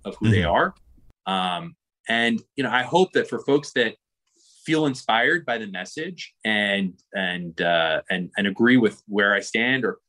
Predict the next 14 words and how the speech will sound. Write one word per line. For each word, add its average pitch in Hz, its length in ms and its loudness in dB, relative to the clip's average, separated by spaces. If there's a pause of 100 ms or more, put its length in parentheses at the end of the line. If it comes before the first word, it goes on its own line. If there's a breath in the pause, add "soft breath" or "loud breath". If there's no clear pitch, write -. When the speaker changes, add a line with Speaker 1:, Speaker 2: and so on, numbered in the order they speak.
(140)
Speaker 1:
or 135 180 0
even 170 180 2
if 180 80 0
they 135 120 2
disagree 127 480 -2
with 90 160 -12
me, 92 120 -8
that 90 120 -8
they 98 80 0
see 127 280 0
me 113 140 4
as 98 100 -2
someone 107 380 0
who's 92 400 -4